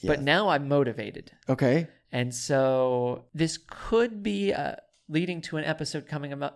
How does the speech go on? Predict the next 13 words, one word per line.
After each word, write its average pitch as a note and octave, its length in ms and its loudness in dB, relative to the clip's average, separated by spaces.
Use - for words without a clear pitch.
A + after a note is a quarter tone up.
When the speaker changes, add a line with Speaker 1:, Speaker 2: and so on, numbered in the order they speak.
Speaker 1:
up C#3 220 0
about B2 640 -2
my C#3 240 0
journey C3+ 580 -4
through A#2+ 640 0
an B2 100 -2
ultra C3+ 340 2
marathon A#2+ 840 2
Speaker 2:
Oh, A2 40 -4
I G#2 60 -6
like G2 300 -12
it. - 140 -16
Speaker 1:
of A#2 440 -6